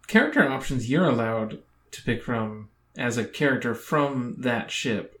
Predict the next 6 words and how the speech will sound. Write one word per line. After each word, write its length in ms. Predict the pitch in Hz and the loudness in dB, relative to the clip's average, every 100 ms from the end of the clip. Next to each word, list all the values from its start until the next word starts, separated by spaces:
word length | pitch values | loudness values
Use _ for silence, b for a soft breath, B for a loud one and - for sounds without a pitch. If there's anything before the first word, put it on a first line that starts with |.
| - | -4
are 280 | 117 107 117 | -2 -2 -2
all 540 | 131 135 131 127 127 b b b b | -2 0 0 -2 -6 b b b b
just 320 | - 139 131 - | -6 -2 -2 -2
very 800 | 113 139 143 147 143 139 131 - b b b b - | 0 2 4 4 2 -2 -6 -8 b b b b -10
standard, 880 | - - - 131 135 127 123 120 | -6 -4 2 4 4 4 4 2
like, 400 | 120 113 107 - | 0 -2 -2 -6